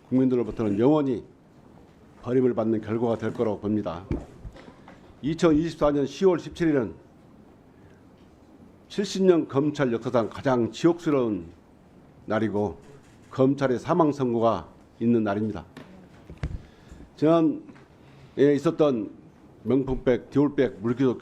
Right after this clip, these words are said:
불기소 결정 어떻습니까? 김건희가 명품백을 받는 장면을 온 국민이 봤습니다.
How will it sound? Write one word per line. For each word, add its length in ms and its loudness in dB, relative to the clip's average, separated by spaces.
불기소 260 2
결정 440 -2
어떻습니까? 640 -4
김건희가 760 2
명품백을 580 2
받는 280 0
장면을 460 0
온 320 4
국민이 320 0
봤습니다. 680 -4